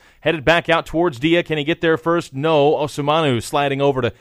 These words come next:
clear it high up into the air and out for another Louisville City throw on the near side, the left.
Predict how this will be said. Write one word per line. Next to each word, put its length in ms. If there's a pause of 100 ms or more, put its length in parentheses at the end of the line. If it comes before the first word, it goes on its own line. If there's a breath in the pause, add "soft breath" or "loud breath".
(100)
clear 220
it 80
high 200
up 100
into 120
the 160
air 80
and 100
out 200
for 80
another 300
Louisville 360
City 220
throw 260
on 100
the 60
near 140
side, 280
the 60
left. 300